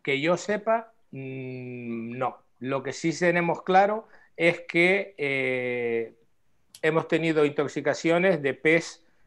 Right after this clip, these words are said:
eh, guisado, de pez hervido, co-, sancochado, como decimos aquí,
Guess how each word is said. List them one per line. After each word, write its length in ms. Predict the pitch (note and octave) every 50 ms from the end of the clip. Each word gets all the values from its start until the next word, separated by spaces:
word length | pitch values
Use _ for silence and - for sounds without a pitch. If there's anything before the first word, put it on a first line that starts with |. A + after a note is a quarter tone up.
| _ _ -
eh, 1200 | C#3+ C#3+ C#3+ C#3+ D3 C#3+ C#3 C#3 C#3 C3+ C3+ C3 C3 B2+ B2+ B2 B2 A#2+ A#2 A#2+ A2+ A2 G#2+ _ _ _ _ _ _ _ _ _ _
guisado, 600 | - C3+ B2 C3+ C3 - - F3+ F#3+ F#3+ G3 A3 F#3+
de 100 | C3 A#2+
pez 340 | A#2+ C3+ C3+ C#3 C3 B2 C3
hervido, 480 | B2+ B2 B2 C3+ E3+ G3+ G3 G3 F3
co-, 380 | C3+ C3 B2+ B2 B2 A#2+ A#2+ A#2
sancochado, 680 | - - C3+ C#3 - B2 A#2 A#2 E3 E3 E3 D#3 C3+
como 200 | A#2 B2+ B2 B2+
decimos 340 | A#2+ A2+ - C#3 B2+ B2+ A#2+
aquí, 360 | B2+ B2+ C#3+ F3+ G#3 G#3+ -